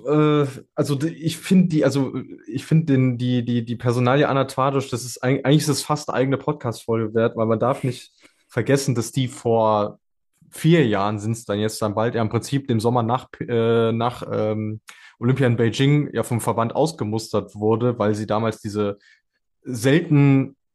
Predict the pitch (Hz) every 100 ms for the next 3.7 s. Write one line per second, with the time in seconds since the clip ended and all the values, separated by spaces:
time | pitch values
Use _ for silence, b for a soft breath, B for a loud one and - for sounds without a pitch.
0 | _ - 117 143 127 131 120 113 120 120
1 | 127 117 120 117 104 123 151 139 123 123
2 | 117 113 135 127 107 117 110 123 120 117
3 | 117 110 - - 110 110